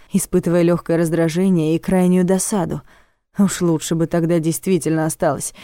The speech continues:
ведь бегать по ночному лесу в поисках Юли не ее забота, а его ответственность.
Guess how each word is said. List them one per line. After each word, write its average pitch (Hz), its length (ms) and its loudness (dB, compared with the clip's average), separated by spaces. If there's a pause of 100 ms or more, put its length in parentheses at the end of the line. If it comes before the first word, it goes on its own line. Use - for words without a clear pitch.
(160)
ведь 190 200 4
бегать 180 320 4
по - 80 -2
ночному 185 420 2
лесу 185 280 0
в - 60 -12
поисках 180 420 0
Юли 202 260 4
не 185 240 4
ее 233 200 4
забота, 165 500 -2 (180)
а 208 140 4
его 175 300 2
ответственность. 175 840 -4